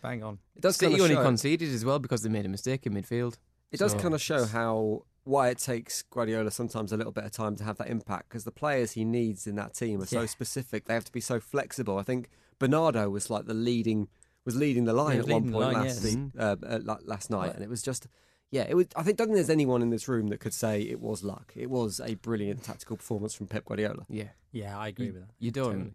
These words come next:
Speaker 3: you don't get lucky and beat one of the best teams in the world.
Speaker 1: No.
Speaker 3: Like, just look at the way they did it. Like, it was tactical. It was brilliant. It's tactically
Speaker 2: Mm.
Speaker 3: brilliant.
Speaker 2: As you said, Jesus had a brilliant game last night. Kind of shrug off his recent performances where he maybe hasn't been at the level that was expected.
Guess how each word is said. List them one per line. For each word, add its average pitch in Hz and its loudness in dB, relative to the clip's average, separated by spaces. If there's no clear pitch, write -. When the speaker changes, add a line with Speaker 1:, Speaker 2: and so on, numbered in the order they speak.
Speaker 3:
you 135 -6
don't - -4
get - -4
lucky 101 -4
and 90 -6
beat 104 -6
one 104 -2
of 98 -4
the 98 -8
best 95 -8
teams 98 -6
in 85 -12
the 92 -8
world. 95 -6
Speaker 1:
No. 95 -6
Speaker 3:
Like, 87 -12
just - -10
look 123 -2
at 120 -8
the 110 -4
way 113 0
they 98 -4
did 104 -2
it. 110 -2
Like, 92 -8
it 85 -6
was 98 -8
tactical. 110 -2
It 139 -6
was 143 -16
brilliant. 139 -6
It's - -12
tactically - -4
Speaker 2:
Mm. 90 -4
Speaker 3:
brilliant. 113 -4
Speaker 2:
As 139 0
you 139 -2
said, 120 2
Jesus 131 2
had 120 4
a 110 2
brilliant 113 2
game 104 2
last 95 -4
night. 101 -2
Kind 104 -2
of 101 -4
shrug - -2
off - -4
his 104 0
recent 113 0
performances 104 -2
where 101 0
he 101 2
maybe 110 0
hasn't 110 -4
been 110 2
at 110 -2
the 120 -2
level 107 0
that 110 -2
was 98 -6
expected. 113 -2